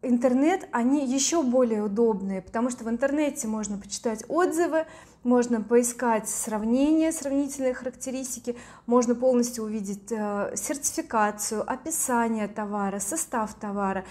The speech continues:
потому что зачастую, когда мы приходим, э, в магазин, берём коробочку, там настолько всё меленько, что даже через лупу не увидишь, и мы порой, да, смотрим, "А, да ладно, возьму".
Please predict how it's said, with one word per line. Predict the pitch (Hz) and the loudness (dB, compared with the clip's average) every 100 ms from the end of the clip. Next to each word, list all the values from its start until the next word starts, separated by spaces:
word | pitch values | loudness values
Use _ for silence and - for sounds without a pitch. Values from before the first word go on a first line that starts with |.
| - - - | -16 -20 -6
потому | - 240 269 | 2 4 4
что | 262 | -2
зачастую, | 233 262 - - 359 | -6 -4 -4 -2 0
когда | 349 240 240 | 2 2 4
мы | 240 | 2
приходим, | 247 262 269 240 208 - - - | -2 0 0 0 -6 -10 -20 -12
э, | 196 233 | -2 0
в | 220 | 2
магазин, | 240 240 254 381 294 | 4 4 4 2 4
берём | 254 240 | 4 4
коробочку, | 240 233 339 339 - 240 | 2 0 2 0 -4 -2
там | 240 | 0
настолько | 247 254 302 277 | 0 0 -4 -6
всё | 240 - | -4 -2
меленько, | 214 226 330 330 285 254 | 0 2 2 2 0 -4
что | - 220 | -4 -2
даже | 240 247 | 0 -2
через | - 220 208 | -4 -4 -2
лупу | 233 277 277 | -2 -2 -2
не | 233 240 | 2 4
увидишь, | 254 240 240 240 185 180 - - - - | 4 2 2 0 0 -4 -6 -18 -20 -10
и | - | 0
мы | 254 320 | 4 4
порой, | 285 240 247 277 277 - _ _ _ _ _ _ - 233 _ _ _ _ | 4 4 6 4 2 -6 _ _ _ _ _ _ -10 -10 _ _ _ _
да, | 226 226 202 196 214 | -6 -4 -2 2 2
смотрим, | 208 262 311 - - - - 277 285 | 4 4 2 0 -10 -12 -6 -2 0
"А, | 320 240 | 2 2
да | 214 | 2
ладно, | 233 285 277 | 4 4 4
возьму". | 220 226 240 208 | 2 0 0 -4